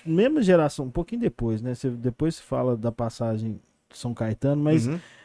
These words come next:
Speaker 1: é, dois mil e doze eram você, o Michel, se não me engano,
Speaker 2: Não, não,
Speaker 1: né?
Speaker 2: Michel foi em dois mil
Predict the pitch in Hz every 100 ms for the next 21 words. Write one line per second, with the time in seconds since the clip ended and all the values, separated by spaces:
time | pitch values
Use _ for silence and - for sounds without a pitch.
0 | _ - 131 135 139 135 143 156 156 185
1 | 165 143 170 220 196 165 143 147 143 123
2 | 156 147 - 175 214 214 190 170 165 131
3 | - - 180 180 151 143 131 123 170 185
4 | 104 101 - 113 120 - 123 113 107 98
5 | 120 117